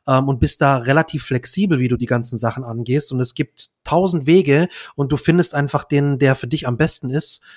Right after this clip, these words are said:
Und ich meine, auch YouTube ist der beste Freund auch mittlerweile. Und deswegen, ich muss sagen, der große Vorteil von WordPress ist, dass es auch so zugänglich ist.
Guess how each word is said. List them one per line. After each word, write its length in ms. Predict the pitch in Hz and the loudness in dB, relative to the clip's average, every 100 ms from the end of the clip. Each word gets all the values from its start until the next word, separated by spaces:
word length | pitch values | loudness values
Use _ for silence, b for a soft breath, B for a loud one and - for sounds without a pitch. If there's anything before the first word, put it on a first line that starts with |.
| B B - | B B -4
Und 300 | 139 131 - _ | -2 -2 -8 _
ich 100 | - | -2
meine, 220 | 143 143 | 0 2
auch 220 | 143 - - | 0 -2 -2
YouTube 380 | 151 180 127 110 | 0 0 -2 -4
ist 140 | - | -4
der 60 | 113 | -2
beste 280 | 139 - | -2 -4
Freund 320 | - 151 185 104 | -4 -2 -2 -2
auch 260 | 123 - | -6 -8
mittlerweile. 640 | 117 - 104 101 110 165 B B B B - | -12 -6 -4 -2 0 -2 B B B B -2
Und 120 | 131 | 2
deswegen, 380 | 110 123 170 190 - - | 2 4 2 2 -4 -10
ich 120 | - | 0
muss 180 | 190 185 | 2 2
sagen, 240 | 160 175 | 0 2
der 80 | 151 | 0
große 260 | 156 175 151 | 0 -2 -2
Vorteil 220 | 165 156 | -2 -2
von 160 | 147 | 0
WordPress 320 | 143 - 147 147 | 0 0 -4 -4
ist, 120 | - | -4
dass 120 | 143 | -4
es 100 | 143 | -2
auch 140 | 143 | -2
so 100 | - | -2
zugänglich 540 | 135 - 147 120 110 131 | -4 -2 0 0 -2 -8
ist. 280 | 113 - | -14 -16